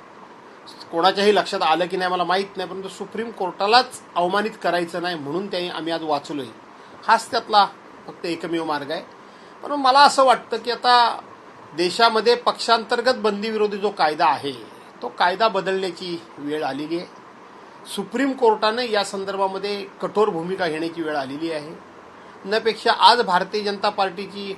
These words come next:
खूप मोठी सत्ता आहे, त्यांच्याकडं मेजॉरिटी आहे म्हणून ते असं वागतायत,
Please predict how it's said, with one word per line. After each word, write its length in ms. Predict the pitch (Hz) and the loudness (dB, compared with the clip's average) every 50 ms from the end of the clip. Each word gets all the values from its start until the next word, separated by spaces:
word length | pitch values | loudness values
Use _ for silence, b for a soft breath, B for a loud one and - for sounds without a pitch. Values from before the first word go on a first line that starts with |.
| - | -10
खूप 140 | - 202 202 | -12 -12 -8
मोठी 220 | 202 190 175 190 175 | -6 -8 -6 -6 -8
सत्ता 380 | - 185 - - - - 185 | -6 -8 -8 -8 -2 2 4
आहे, 400 | 175 170 147 143 156 151 147 143 - - - - - - - - - - - - | 4 4 4 0 -4 -6 -6 -8 -10 -14 -18 -20 -20 -20 -20 -20 -20 -20 -14 -8
त्यांच्याकडं 520 | - 170 165 165 196 180 185 190 196 202 190 | -6 -6 -4 -4 -4 -4 -2 -2 -2 -2 -2
मेजॉरिटी 520 | 170 160 151 143 180 190 185 185 202 202 | -4 -6 -2 0 2 0 0 0 0 2
आहे 400 | 185 160 156 160 160 156 147 143 | 2 2 2 2 -4 -6 -6 -8
म्हणून 280 | 143 143 156 180 202 208 | -8 -6 -4 -4 -4 -2
ते 100 | 214 202 | 0 -2
असं 200 | 185 - - 196 | -2 0 -2 2
वागतायत, 500 | 180 160 139 - - - 175 160 139 | 2 2 0 0 -4 -4 -4 -4 -4